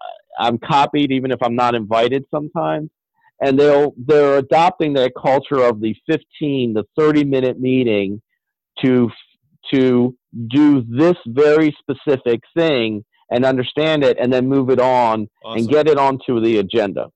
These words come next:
Speaker 1: And that's, so the culture, you know, I wish, I think my next step is I've gotta get a more formalized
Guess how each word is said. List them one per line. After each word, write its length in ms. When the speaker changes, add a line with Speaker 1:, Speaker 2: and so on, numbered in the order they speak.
Speaker 1:
And 160
that's, 260
so 60
the 120
culture, 520
you 80
know, 100
I 140
wish, 300
I 80
think 200
my 200
next 320
step 240
is 100
I've 220
gotta 260
get 300
a 120
more 260
formalized 640